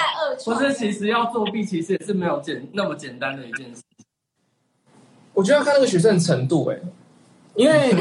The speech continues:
Speaker 2: <laughs>
Speaker 3: 呃，因为其实你要修，就比如我，我讲白了，就是你要把图修到没有破绽，其实也是需要一定的功力。所以如果他本来的功力就很不错，那他可能可以真的修到没有破绽。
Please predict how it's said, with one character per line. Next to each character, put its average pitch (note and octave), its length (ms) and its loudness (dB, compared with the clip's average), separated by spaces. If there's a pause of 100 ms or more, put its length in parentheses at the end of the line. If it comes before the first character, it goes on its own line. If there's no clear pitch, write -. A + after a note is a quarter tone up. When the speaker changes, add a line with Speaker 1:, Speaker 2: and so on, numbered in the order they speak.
(300)
Speaker 2:
<laughs> - 380 -14
Speaker 3:
呃， F#3 520 4 (920)
因 D#4 140 0
为 D#4 180 0
其 A3+ 200 -4
实 G#3 140 -2
你 A3 100 4
要 F3+ 200 2
修， - 640 0
就 C#4+ 160 0
比 F#3 180 0
如 D3 160 0
我， G3+ 200 4
我 A#3+ 100 4
讲 D#3 260 2
白 B2 200 0
了， B2+ 100 0
就 G3+ 120 -6
是 A3 200 -2
你 D#3 140 -2
要 F#3 140 4
把 - 320 -2
图 C#3+ 200 -2
修 F#3+ 220 2
到 F#3 160 4
没 D3+ 100 0
有 D3+ 120 2
破 D3+ 340 2
绽， C#3+ 180 -2
其 C#3+ 160 -8
实 C#3 140 -4
也 B2+ 100 0
是 C3+ 120 -12
需 C#3+ 100 -4
要 A#2+ 80 2
一 A#2+ 60 -4
定 C3 120 -8
的 A2+ 80 -8
功 - 160 -8 (120)
力。 B2 120 -18 (520)
所 C#4 200 4
以 C#4 40 6
如 G#3+ 140 4
果 G#3 160 4
他 A3 300 2
本 D3 320 2
来 C3+ 160 2
的 F3+ 100 2
功 F#3+ 280 2
力 F#3 100 2
就 F#3 180 2
很 C#3+ 220 -2
不 - 100 -10
错， C#3+ 360 2
那 F3 80 2
他 F#3+ 100 4
可 E3 220 0
能 A2+ 280 -2 (920)
可 G#3+ 120 6
以 G3+ 80 4
真 F#3 120 4
的 E3+ 40 4
修 D3 140 0
到 C#3+ 60 2
没 C3+ 100 0
有 B2 60 -4
破 - 260 -4
绽。 - 180 -6